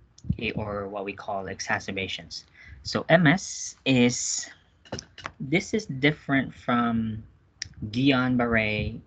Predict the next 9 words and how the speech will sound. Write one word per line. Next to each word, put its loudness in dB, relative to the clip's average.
and -4
myasthenia 0
gravis. -2
So -6
in -4
myasthenia 0
gravis, 0
we -2
had -4